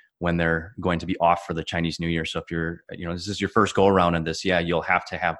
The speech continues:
plans, like Greg said, sometime in December for those reorders,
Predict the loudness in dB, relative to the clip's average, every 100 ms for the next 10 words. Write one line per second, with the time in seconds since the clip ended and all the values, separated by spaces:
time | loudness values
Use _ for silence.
0 | -2 0 0 0 -4 -10 _ _ _ _
1 | -18 -4 -2 -2 -4 -4 -4 -4 -2 -2
2 | -4 0 2 2 0 -2 -4 -4 -2 0
3 | 2 2 0 -2